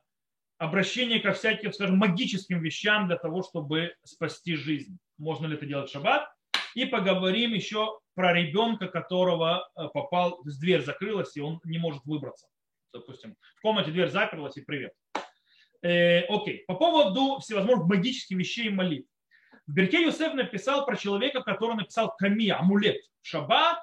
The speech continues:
и, э, то есть, который помогал, э,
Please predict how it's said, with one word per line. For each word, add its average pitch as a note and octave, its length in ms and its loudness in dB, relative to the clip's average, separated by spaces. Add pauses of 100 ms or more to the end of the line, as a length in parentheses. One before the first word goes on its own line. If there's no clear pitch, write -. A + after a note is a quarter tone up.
(140)
и, G#3 180 -4
э, F#3 60 -6 (140)
то E3+ 420 -4
есть, - 260 -6 (560)
который C4 340 4
помогал, A3 720 4
э, E3+ 440 4